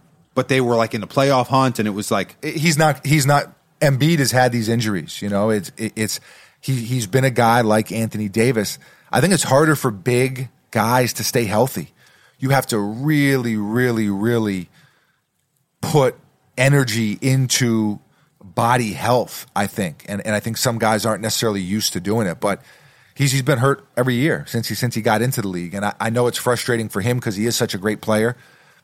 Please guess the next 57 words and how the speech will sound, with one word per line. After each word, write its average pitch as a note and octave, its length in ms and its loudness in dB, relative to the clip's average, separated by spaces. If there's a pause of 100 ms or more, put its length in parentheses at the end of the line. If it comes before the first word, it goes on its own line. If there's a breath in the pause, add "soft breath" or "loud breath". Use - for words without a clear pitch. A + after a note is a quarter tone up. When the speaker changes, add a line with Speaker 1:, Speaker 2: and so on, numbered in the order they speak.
(100)
Speaker 2:
M B2+ 160 0
V A#2+ 140 -2
P C#3 200 -2
candidate F2+ 480 -2
this F#2 140 -8
season. F#2 400 -8
Speaker 1:
Yeah, A2 240 -2
if G2+ 80 -4
he B2+ 120 0
didn't D3 240 0
get A#2 200 -2
injured, A#2+ 280 0
probably A2 260 2
woulda. G#2+ 400 0 (500)
Speaker 2:
Yeah, B2+ 160 2
'cause C#3+ 100 0
he C3+ 60 0
got B2+ 140 4
injured A2 400 -2 (280)
earlier A#2 280 2
in A2+ 60 -2
the G#2+ 60 -2
season. D3+ 300 0
Speaker 1:
Yeah. G#2+ 80 4
Speaker 2:
I D3+ 60 6
don't D#3+ 120 4
know C3 60 6
if A#2 80 0
he B2+ 80 0
would A#2 160 0
have G2+ 100 -2
or G2 60 -2
not G2+ 260 0
'cause G2 140 -4
Jokic G2+ 440 -2
was F2+ 180 -2
out G2+ 200 -2
of F#2 80 -4
his E2+ 120 -8
mind. F#2+ 400 0
But - 120 0
Speaker 1:
But C3 100 2
he F3 140 2
was, D#3+ 200 2
I C3+ 100 4
think, D3 240 -2
Embiid B2+ 360 0
at A#2+ 100 0
that A#2 260 0
point C#3+ 420 0
was, D3+ 140 2
Speaker 2:
early D3+ 220 4
on, C3 220 4
he C3 80 2
Speaker 1:
was G#2 120 2
Speaker 2:
was G2+ 80 4
Speaker 1:
favored. G2+ 440 2